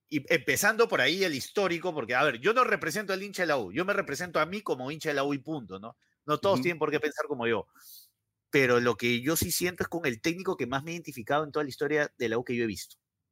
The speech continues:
Speaker 1: O sea, partiendo desde ahí, que Chale, sí, Chale, tricampeonato, bacán, pero hay, había cosas de Chale que a mí no me gustaban,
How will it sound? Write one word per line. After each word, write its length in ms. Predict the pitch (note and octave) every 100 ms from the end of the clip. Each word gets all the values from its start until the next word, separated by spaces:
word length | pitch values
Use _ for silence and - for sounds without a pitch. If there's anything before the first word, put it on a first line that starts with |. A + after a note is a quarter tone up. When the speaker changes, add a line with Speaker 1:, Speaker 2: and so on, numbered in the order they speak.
| _ _ _ _ _ -
Speaker 1:
O 20 |
sea, 180 | C3 A#2+
partiendo 440 | B2+ E3+ G3+ G#3+
desde 220 | G3 C#3+
ahí, 240 | B2+ A2+ - _ _ _ _ _ _ _ _ -
que 200 | D3 A2
Chale, 500 | G#3+ A3 A3 A3 - F#3+
sí, 320 | - B3+ A#3+
Chale, 340 | - A3+ A3 G#3
tricampeonato, 840 | F#3 D#3 D#3 D#3+ G3+ A3+ G#3+ F3+ D#3+
bacán, 480 | D3 G3 G3+ G3+ D3+
pero 400 | B2 A#2+ A#2+ G#2+ -
hay, 140 | D3+ -
había 240 | D#3+ F3+ A3
cosas 240 | A3 A#3+
de 120 | D#3+
Chale 200 | - G#3
que 80 | F3
a 20 |
mí 60 | D#3+
no 80 | G3+
me 80 | F3+
gustaban, 540 | A2+ F3 C#3 G2